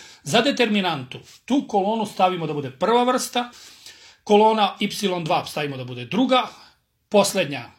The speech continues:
e, n-ta, imamo matri-, e, determinantu n puta n koja zavisi od x, vidimo da li je za neko x različita od nule, ako jeste,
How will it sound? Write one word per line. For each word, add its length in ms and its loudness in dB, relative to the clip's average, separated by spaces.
e, 60 -16
n-ta, 480 0
imamo 380 -4
matri-, 460 -4
e, 120 -2
determinantu 880 -4
n 320 -2
puta 360 -8
n 180 -2
koja 220 2
zavisi 480 -2
od 120 -6
x, 180 -2
vidimo 440 0
da 180 4
li 100 2
je 60 0
za 120 -4
neko 260 -4
x 240 -6
različita 640 -6
od 120 -12
nule, 240 2
ako 380 4
jeste, 540 -6